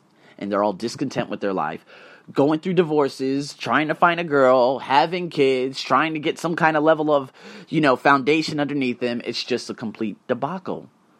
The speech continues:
So, guys, I really want you to look at it this way. The law of attraction, absolutely love it. It did change my life from the very beginning, but without personal development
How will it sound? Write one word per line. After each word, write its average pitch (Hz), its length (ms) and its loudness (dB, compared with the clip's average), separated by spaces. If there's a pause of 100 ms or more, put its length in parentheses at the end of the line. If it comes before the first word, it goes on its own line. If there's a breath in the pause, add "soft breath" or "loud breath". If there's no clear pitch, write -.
(500 soft breath)
So, - 220 2
guys, 156 340 2
I 151 60 2
really 214 320 0
want 180 160 -2
you 120 80 -4
to 120 80 -2
look 113 220 -6
at 92 100 -6
it 78 80 -12
this 90 240 -10
way. 82 160 -6
The 98 140 -8
law 147 180 6
of 156 80 0
attraction, 135 680 -4
absolutely 127 560 -2
love 101 240 -4
it. 120 140 -6 (160)
It 110 140 -2
did 127 180 2
change 127 300 -6
my 123 100 -2
life 110 220 -2
from 117 100 -8
the 107 80 -6
very 107 240 -2
beginning, 98 320 -6
but 107 260 -2
without 143 360 0
personal 151 360 -6
development 123 600 -4